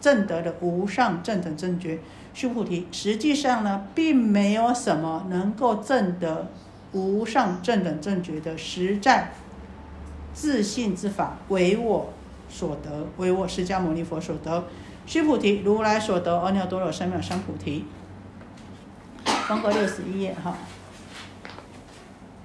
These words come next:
于是中无实无虚，是故如来说一切法皆是佛法。好，重点来了，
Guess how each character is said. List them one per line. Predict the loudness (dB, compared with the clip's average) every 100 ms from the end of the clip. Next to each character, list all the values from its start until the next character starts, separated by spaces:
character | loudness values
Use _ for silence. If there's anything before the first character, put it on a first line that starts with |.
| -20 -20 -20 -20 -20 -20 -20 -20 -20 -20 -20 -20 -20 -20 -20 -20 -20 -20 -18 -6
于 | -4
是 | -2 -2 0
中 | 0 0
无 | -2 -2
实 | -4 -6 -6 -6
无 | -8 -8
虚， | -4 -4 -4 -8 -18 -20 -20 -14
是 | -4 -2
故 | 0 -2 -2 -4
如 | -6 -4
来 | -6
说 | -6 -8 -8
一 | -8
切 | -6
法 | -8 -8 -12
皆 | -12 -12
是 | -10 -10
佛 | -10 -12 -12
法。 | -12 -12 -14 -18 -10
好， | -10 -10 -12 -18 -12
重 | -4 -2
点 | 0 0
来 | 0
了， | 0 -2